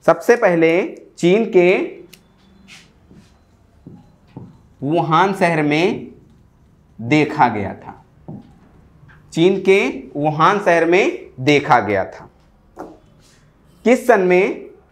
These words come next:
दिसंबर दो हज़ार नौ में, दिसंबर टू थाउजेंड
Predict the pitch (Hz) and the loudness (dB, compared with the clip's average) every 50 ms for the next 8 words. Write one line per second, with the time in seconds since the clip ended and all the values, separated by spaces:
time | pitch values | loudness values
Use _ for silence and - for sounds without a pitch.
0 | _ _ _ _ - - 123 151 156 156 185 170 175 180 190 202 190 170 175 175 | _ _ _ _ -8 -4 -2 -2 0 2 0 0 2 2 0 0 0 0 -2 -2
1 | 165 165 156 160 165 196 233 233 - - - - 131 127 123 123 123 120 113 104 | -2 0 2 4 4 2 2 -2 -8 -16 -14 -8 -6 -4 -2 0 0 0 -2 -2
2 | 101 95 92 90 - _ _ _ _ _ _ _ _ _ _ _ _ _ _ _ | -4 -8 -10 -14 -20 _ _ _ _ _ _ _ _ _ _ _ _ _ _ _
3 | - 117 135 156 156 156 175 175 196 196 175 156 156 165 208 - - - - - | -6 -2 0 0 0 0 0 0 0 2 2 4 4 4 2 0 -4 -10 -20 -8
4 | _ - 180 190 185 - 170 156 156 151 185 226 285 349 | _ 0 0 0 0 0 0 0 2 2 0 0 0 -2